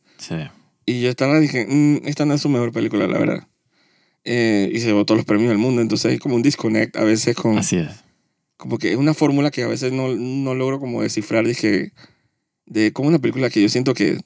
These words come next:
Speaker 2: dije, tengo muy, un par de puntos, dije, para dar, dije, "¿por qué pega tan fuerte?". Y
Speaker 1: Sí.
Speaker 2: inclusive gana Oscar, entonces, eh, la verdad.
Speaker 1: Sí, al final es un, o sea, es un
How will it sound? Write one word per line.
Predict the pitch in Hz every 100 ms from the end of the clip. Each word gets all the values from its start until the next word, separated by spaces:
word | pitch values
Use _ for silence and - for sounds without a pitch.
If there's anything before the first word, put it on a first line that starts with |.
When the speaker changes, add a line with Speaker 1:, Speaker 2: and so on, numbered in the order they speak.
| -
Speaker 2:
dije, | 120 113
tengo | 110 123 135 - _ _ _ 113 _
muy, | 117 127 131 135 147 139 -
un | 120 120 104 120 - -
par | 127 123
de | 123
puntos, | 131 120 131
dije, | 127 - 107 104 104 - - _ _ _ _ _
para | 113 104
dar, | 113 110
dije, | 123 139 -
"¿por | - 101
qué | - 98 104 _
pega | 120 127 110
tan | - 123
fuerte?". | - 123 - 123
Y | 113 - _ _ _
Speaker 1:
Sí. | - - 92 82 82 _ -
Speaker 2:
inclusive | 107 117 107 113 113
gana | 113 123
Oscar, | 180 -
entonces, | 117 117 - -
eh, | 170
la | 143
verdad. | 113 120 139 _ _ _
Speaker 1:
Sí, | - 131
al | 98
final | 101 101 120
es | 131
un, | 139 120 - _ _
o | -
sea, | - 92
es |
un | 104 113 110 90 69